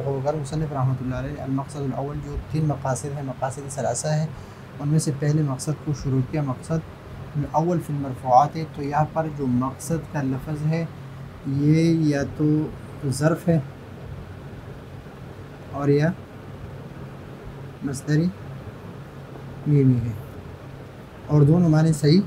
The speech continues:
نہیں ہو رہا، اس لیے کہ یہ صرف صفت ہے، یہ اس، اس میں بھی صرف صفت ہے، اس میں بھی صرف صفت ہے، ذات نہیں ہے اس میں، تو اس کا حمل یعنی یہاں پر یہ مفترا بننا صحیح نہیں ہے۔ تو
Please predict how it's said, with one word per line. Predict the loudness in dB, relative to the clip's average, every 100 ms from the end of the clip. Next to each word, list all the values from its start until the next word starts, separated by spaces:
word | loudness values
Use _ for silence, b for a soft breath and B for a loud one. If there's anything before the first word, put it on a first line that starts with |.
| 2
نہیں | 2
ہو | 4 4
رہا، |
اس | 4 4
لیے | 2
کہ | 2
یہ | 0
صرف | 2 0 -2 -10 -2
صفت | 0 2 2 0
ہے، | -2 -2 -12 -14 -14 -12 -2
یہ | 0
اس، | 0 -4
اس | -8 0
میں | 2
بھی | 4 2
صرف | 0 -4
صفت | -2 0 0 2
ہے، |
اس | 0 2
میں | 0
بھی | 0
صرف | 0 -4
صفت | -2 -2 -2 0
ہے، | 0
ذات | 2 2 0
نہیں | 0 2 2
ہے |
اس | 0 -6
میں، | -8 -8 -12 -12 -12 -12 -12 -12 -10 -4
تو | -4 -2
اس | -4
کا | 2 2
حمل | 4 4 4 2 -8 -16 -16 -16 -14 -12 -2
یعنی | 2 2 0 -2
یہاں | 4 4
پر | 4
یہ | 4 4 2 -4 -16 -14 -10
مفترا | -8 -4 0 2
بننا | 4 2 2
صحیح | 6 6 4 0
نہیں | 2 4 4
ہے۔ | 0 -12 -14 -14 -12 -8
تو | -2